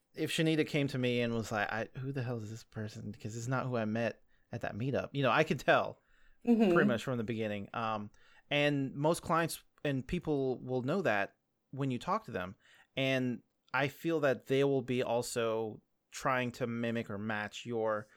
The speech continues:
Speaker 1: your tone or your cadence, a-, A K A both of you are <laughs> faking it to each other. Um,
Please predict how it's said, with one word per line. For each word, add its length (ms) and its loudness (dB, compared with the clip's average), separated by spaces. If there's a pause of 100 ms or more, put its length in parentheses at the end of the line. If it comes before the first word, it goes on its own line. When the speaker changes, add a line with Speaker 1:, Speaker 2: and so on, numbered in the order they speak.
(320)
Speaker 1:
your 140 -2
tone 260 -2
or 60 -2
your 100 -2
cadence, 480 -2
a-, 260 -2
A 40 0
K 180 0
A 220 2
both 340 2
of 100 -2
you 120 -2
are 40 0
<laughs> 200 -6
faking 260 -2
it 140 -4 (160)
to 140 -4
each 160 -4
other. 340 2 (640)
Um, 300 -2